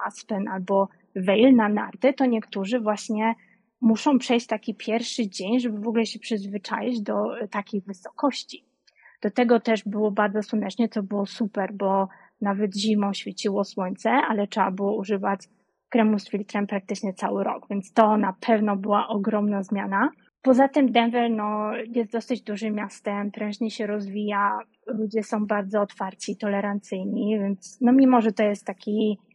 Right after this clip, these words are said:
swing state, czyli, no, mówię, są miejsca, które są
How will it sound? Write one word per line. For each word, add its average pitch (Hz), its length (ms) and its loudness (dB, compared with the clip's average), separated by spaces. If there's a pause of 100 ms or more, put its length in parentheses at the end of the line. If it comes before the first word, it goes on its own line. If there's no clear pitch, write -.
(380)
swing 233 400 4
state, - 500 -2 (420)
czyli, 208 500 0
no, 208 100 -2
mówię, 208 480 -2 (100)
są 202 240 -2 (240)
miejsca, 208 400 -2
które 202 240 -2
są 202 180 -4